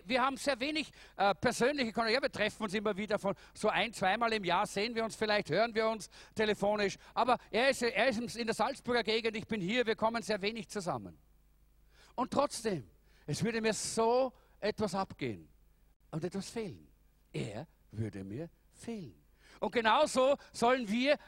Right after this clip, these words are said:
auch in unserem Herzen diese Haltung haben. Wenn wir einander als Brüder ermahnen,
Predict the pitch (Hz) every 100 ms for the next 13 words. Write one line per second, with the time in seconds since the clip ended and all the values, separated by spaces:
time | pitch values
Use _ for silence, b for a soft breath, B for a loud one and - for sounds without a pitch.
0 | - 214 262 262 254 240 202 202 269 -
1 | 269 233 220 226 214 262 277 226 214 190
2 | 165 B B 185 262 262 240 220 220 277
3 | 247 220 226 - - 160 233 311 294 247
4 | 196 180 175 220 208